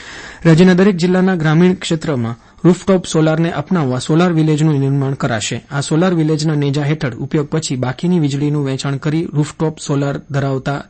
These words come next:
તમામ પરિવારો વધારાની આવક મેળવી શકશે. રહેણાંક વિસ્તારમાં આ યોજના થકી કુલ ત્રણ હજાર મેગાવોટ જેટલી સૌર ઉર્જા ક્ષમતામાં વધારો થશે,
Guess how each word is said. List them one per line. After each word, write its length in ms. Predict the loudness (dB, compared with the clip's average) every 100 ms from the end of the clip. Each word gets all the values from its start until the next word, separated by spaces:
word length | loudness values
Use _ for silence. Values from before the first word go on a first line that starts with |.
| -6
તમામ 260 | -2 -2
પરિવારો 520 | -2 0 0 -2 -6 -10 -18 -14 0
વધારાની 460 | 4 4 4 2 -2
આવક 340 | -4 -4 -2
મેળવી 220 | -2 -2
શકશે. 420 | -4 -8 -12 -14 -16 -20 -4 4
રહેણાંક 360 | 6 6 4
વિસ્તારમાં 500 | -2 0 0 0 0
આ 220 | -2 -2
યોજના 380 | -2 -2 0 0
થકી 320 | 0 -4 -4
કુલ 220 | -4 -2 -2
ત્રણ 280 | 2 2
હજાર 280 | 2 0 0
મેગાવોટ 420 | 0 0 0 0
જેટલી 300 | -2 -2 -2
સૌર 300 | -2 0 0
ઉર્જા 280 | 2 0 -2
ક્ષમતામાં 540 | -4 -4 -4 -2 -4 -4
વધારો 320 | -4 -4 -4
થશે, 360 | -4 -6 -8